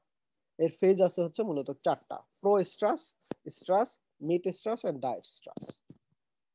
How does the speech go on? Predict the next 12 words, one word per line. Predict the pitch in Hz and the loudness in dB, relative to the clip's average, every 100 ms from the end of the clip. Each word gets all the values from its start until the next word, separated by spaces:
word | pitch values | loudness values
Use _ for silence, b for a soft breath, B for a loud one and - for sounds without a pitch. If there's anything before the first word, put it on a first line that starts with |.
| _ _ _ _ | _ _ _ _
চারটা। | - 131 - | -4 -4 -8
Pro | 98 _ 208 | -20 _ 2
stress | 202 - 135 190 | 2 2 -4 0
মানে | 226 233 _ - | -2 -2 _ 0
মূল | 196 262 | 4 6
কথা | 254 262 | 6 4
হলো | 262 294 | 6 6
stress। | 226 - 160 107 - - - _ _ _ _ - - - _ _ _ _ | 4 2 -2 -2 -8 -12 -16 _ _ _ _ -20 -16 -16 _ _ _ _
প্রো | 196 214 240 | 4 6 6
মানে | 320 196 226 220 - _ _ _ | 6 2 2 0 -6 _ _ _
primary, | - 180 196 202 233 320 _ _ _ _ - | 4 4 4 2 0 -4 _ _ _ _ -2
প্রাথমিক | 156 156 208 220 | -2 0 0 0